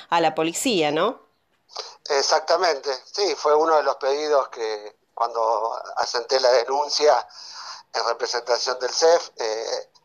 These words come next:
Speaker 2: la autoridad policial no-, nos comunicó esa situación, que tratemos de,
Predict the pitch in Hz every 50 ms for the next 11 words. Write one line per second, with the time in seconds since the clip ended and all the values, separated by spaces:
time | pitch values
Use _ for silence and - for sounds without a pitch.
0 | _ _ _ _ _ _ _ 113 107 107 113 117 - 117 113 120 120 120 120 120
1 | 120 113 110 104 - 139 131 131 131 123 113 107 104 98 - _ _ _ _ 113
2 | 113 113 113 - - - - _ _ _ - 117 113 107 - _ - 113 113 113
3 | 113 120 - 131 123 120 127 117 - 120 - 135 131 - 196 202 180 143 123 -
4 | 120 - 120 120 - 127 127 123 127 120 113 110 107 104 101